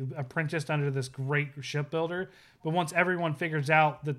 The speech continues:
that it's just the apprentice and not that person, they sort of backed out of the deal. So it, she doesn't have any funds. And he's like, "You know what?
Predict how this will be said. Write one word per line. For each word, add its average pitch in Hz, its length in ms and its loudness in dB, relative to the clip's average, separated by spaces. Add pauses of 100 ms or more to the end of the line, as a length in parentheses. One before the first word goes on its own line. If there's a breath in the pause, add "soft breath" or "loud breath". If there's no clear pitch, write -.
(300)
that 147 120 0
it's 127 140 -2
just 151 200 -4
the 147 80 -2
apprentice 147 460 -2
and 139 100 -2
not 139 200 0
that 131 280 -2
person, 170 520 -6 (440 soft breath)
they 160 100 4
sort 151 200 0
of 123 180 -4
backed 151 300 4
out 151 180 6
of 127 40 -4
the 127 60 -2
deal. 147 380 2
So 135 200 -2
it, 127 180 -4
she - 160 -6
doesn't 147 200 2
have 143 180 2
any 131 180 0
funds. 127 560 -2 (540 soft breath)
And 151 120 -2
he's 160 140 0
like, 156 200 2
"You 185 80 0
know 233 100 2
what? 220 320 4